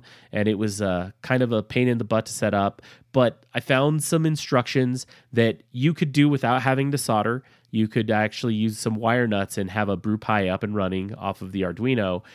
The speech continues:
I did actually do soldering on it and did a really cool job of creating my own kind of circuit board out of wires. It was really cool setup. But what this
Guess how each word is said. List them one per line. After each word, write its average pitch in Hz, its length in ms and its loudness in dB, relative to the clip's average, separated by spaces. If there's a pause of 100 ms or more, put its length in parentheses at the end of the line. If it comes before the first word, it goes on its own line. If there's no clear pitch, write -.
(280)
I 113 80 2
did 143 280 2
actually 127 380 2
do 156 240 0
soldering 98 540 -2
on 90 140 -4
it 87 260 -4
and 85 260 -8 (180)
did 117 140 0
a 104 60 2
really 98 360 -4 (100)
cool 95 220 -2
job 92 400 0
of 82 200 -6 (600)
creating 107 460 2
my 95 160 0
own 95 120 -2
kind 92 180 -6
of 82 60 -8
circuit - 380 -6
board 90 280 -4
out 85 120 -6
of 85 80 -10
wires. 90 440 -4
It 90 40 -10
was - 160 -14 (180)
really 98 280 -4
cool 87 200 -10
setup. 92 320 -6 (420)
But 147 200 2
what 170 360 -2
this 214 300 -2